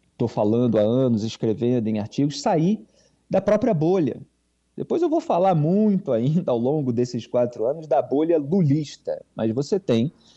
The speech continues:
essa bolha em que as pessoas passam a viver numa realidade paralela, a segunda realidade, definida pelo filósofo austríaco Eric Voegelin,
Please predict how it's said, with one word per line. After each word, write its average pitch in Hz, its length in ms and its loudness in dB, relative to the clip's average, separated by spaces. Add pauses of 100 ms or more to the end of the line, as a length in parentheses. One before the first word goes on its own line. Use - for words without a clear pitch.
(200)
essa 135 240 2
bolha 127 460 2
em 175 100 0
que 175 160 0
as 165 120 0
pessoas 131 480 -2
passam 139 360 -2
a 135 60 0
viver 117 260 0
numa 143 160 -2
realidade 139 600 2
paralela, 127 680 0
a - 60 -6
segunda 120 500 -2
realidade, 123 760 0
definida 113 400 -12
pelo 117 200 -8
filósofo 113 400 -2
austríaco 120 420 -2
Eric 117 240 0
Voegelin, 123 460 2